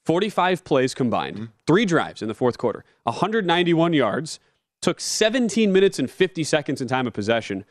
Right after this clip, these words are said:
Speaker 1: They come away with six points total and had zero sense of urgency on the final drive where Kyler Murray slides inbounds,
Speaker 2: Right.
Speaker 1: down by two scores with just over two minutes left when he easily could have gotten out of bounds.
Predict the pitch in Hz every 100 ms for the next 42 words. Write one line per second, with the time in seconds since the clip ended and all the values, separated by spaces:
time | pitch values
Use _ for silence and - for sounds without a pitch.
0 | _ _ _ _ - 139 180 170 160 156
1 | 131 - 156 - 143 123 - - 117 87
2 | - _ - 156 156 143 165 185 214 285
3 | 226 160 131 - 160 156 151 120 156 151
4 | 135 123 131 123 120 - 139 131 117 139
5 | 123 110 123 113 _ _ _ - 160 170
6 | 160 160 165 143 - 135 123 151 139 143
7 | 175 180 156 131 107 135 156 - 95 120
8 | 151 156 135 - 196 190 - 165 160 131
9 | 117 160 - 143 135 151 143 131 - 131
10 | 123 113 117 151 123 123 - 120 98 107
11 | 90 131 165 156 147 127